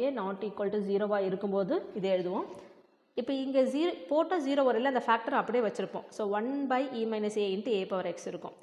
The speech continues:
இப்போ இது ஒரு factor இருக்கிறதுனால, இப்போ இது மொத்தமா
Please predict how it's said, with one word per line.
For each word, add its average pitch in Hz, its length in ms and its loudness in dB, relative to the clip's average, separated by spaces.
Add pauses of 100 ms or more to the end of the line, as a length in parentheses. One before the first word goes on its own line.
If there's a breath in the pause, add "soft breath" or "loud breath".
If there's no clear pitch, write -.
(320 loud breath)
இப்போ 240 140 0
இது 254 80 6 (100)
ஒரு 349 180 6
factor 302 320 6
இருக்கிறதுனால, 214 560 0 (360)
இப்போ 226 120 -2 (140)
இது 226 80 2 (100)
மொத்தமா 269 320 -2